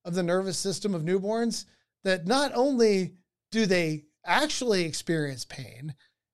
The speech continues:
they appear to experience it more acutely than adults, meaning whatever you do to them that would hurt me and you hurts them worse. And so essentially,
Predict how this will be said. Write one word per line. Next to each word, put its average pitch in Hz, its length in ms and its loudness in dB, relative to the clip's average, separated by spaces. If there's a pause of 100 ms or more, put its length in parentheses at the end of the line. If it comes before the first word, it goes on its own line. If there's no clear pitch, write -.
(120)
they 214 180 8
appear 330 400 4
to 247 460 -2 (500)
experience 233 460 2
it 220 60 2
more 202 140 4
acutely 196 500 2
than 170 160 0
adults, - 560 4 (540)
meaning 220 260 4
whatever 220 320 6
you 254 140 4
do 240 180 2
to 220 100 0
them 214 180 2
that 202 120 2
would 175 120 0
hurt 185 280 0
me 208 260 2
and 180 160 -2
you 262 460 2
hurts 233 420 2
them 202 420 2
worse. - 540 0 (680)
And 262 120 2
so 277 320 8
essentially, 220 800 2